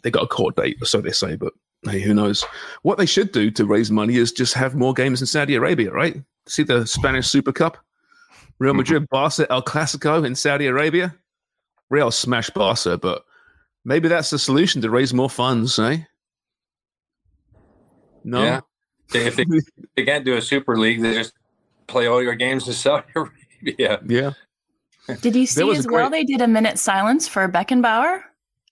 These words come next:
Speaker 3: And it got whistled and, um, kind of people were, were not having it. But I think it's a
Speaker 1: Why?
Speaker 3: cultural thing that they don't do minutes of silence. But
Speaker 1: So it's
Speaker 3: again,
Speaker 1: just
Speaker 3: it's
Speaker 1: that
Speaker 3: having, not having the foresight, right? You think, "Oh, yeah, let's have it in Saudi Arabia."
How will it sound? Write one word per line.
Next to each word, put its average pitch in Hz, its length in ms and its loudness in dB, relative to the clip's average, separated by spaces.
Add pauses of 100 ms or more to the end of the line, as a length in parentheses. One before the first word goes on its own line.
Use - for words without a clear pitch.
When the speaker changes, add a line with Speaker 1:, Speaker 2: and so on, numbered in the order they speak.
Speaker 3:
And 190 360 0
it 185 80 -2
got 170 280 0
whistled 208 640 2
and, 151 360 -2 (720)
um, 151 520 -2 (240)
kind 180 180 2
of 175 80 -4
people 175 380 0
were, 151 440 0 (160)
were 170 120 -2
not 170 200 0
having 175 340 0
it. - 160 -4 (220)
But 180 80 0
I 180 60 2
think 202 160 2
it's 214 140 0
a 160 40 2
Speaker 1:
Why? 180 140 -2
Speaker 3:
cultural 226 440 2
thing 254 260 2
that 277 100 -2
they 185 80 -2
don't 180 240 0
do 208 380 2 (180)
minutes 202 320 2
of 196 100 -4
silence. 226 560 2 (960)
But 190 200 0
Speaker 1:
So 196 80 0
it's 190 80 0
Speaker 3:
again, 214 160 4
Speaker 1:
just 196 140 0
Speaker 3:
it's - 80 -2
Speaker 1:
that 208 40 -6
Speaker 3:
having, 196 540 0
not 190 200 2
having 180 280 0
the 160 80 0
foresight, 170 600 0
right? 160 260 0
You 185 140 -2
think, 160 260 0
"Oh, 233 80 2
yeah, 311 180 4
let's - 180 0
have 220 160 2
it 208 60 0
in 214 80 2
Saudi 196 300 0
Arabia." 180 460 0